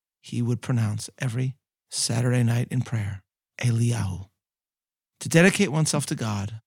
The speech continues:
but also to do what God asks of us, among which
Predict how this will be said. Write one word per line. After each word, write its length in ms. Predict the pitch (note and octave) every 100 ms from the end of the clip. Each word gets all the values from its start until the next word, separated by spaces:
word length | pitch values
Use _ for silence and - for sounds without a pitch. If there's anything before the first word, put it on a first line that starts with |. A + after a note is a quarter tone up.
| _
but 120 | - -
also 340 | A#2+ C#3+ D3
to 100 | C#3+
do 220 | B2 B2
what 180 | A2+ A#2
God 260 | A#2+ A#2 B2
asks 320 | A2 A#2+ -
of 100 | A2
us, 420 | G#2 G2+ - - _ _ -
among 320 | A#2+ B2 C#3+
which 380 | B2+ B2 -